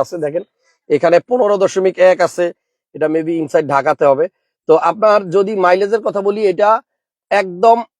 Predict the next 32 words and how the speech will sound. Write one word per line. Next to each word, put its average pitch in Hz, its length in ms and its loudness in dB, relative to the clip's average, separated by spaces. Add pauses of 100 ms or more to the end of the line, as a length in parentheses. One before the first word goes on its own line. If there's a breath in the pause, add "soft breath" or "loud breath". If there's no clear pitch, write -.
(120)
নাম্বার 202 280 2
ওয়ান, 170 140 4 (120)
এর 196 160 -6
থেকে 240 220 2
বেশি 214 200 -2
মাইলেজ 214 220 0 (100)
অন্য 214 140 -2 (340)
কোনো 208 140 -2 (140)
গাড়ি 190 220 4
আপনাকে 180 280 0
দিতে 185 180 -2
পারবে 127 240 0
না, 104 40 -8 (460)
ঠিক 208 160 0
আছে? 156 120 -4 (300)
পনেরো, 180 260 4 (120)
ষোলো 170 280 0
এরকম 165 300 -2
মাইলেজ 156 260 -2
আমার 156 180 -4
এখানে 147 220 -10
রেকর্ড 151 260 -4
আছে, 190 200 -8
but 151 100 -2 (420)
আরো 196 180 4
বেশি 208 220 -4
মাইলেজ 175 220 0 (100)
আপনার 180 260 -4
পাবেন 147 260 0
আপনি 143 180 -8
যখন 135 200 -2
চালাবেন। 120 300 -2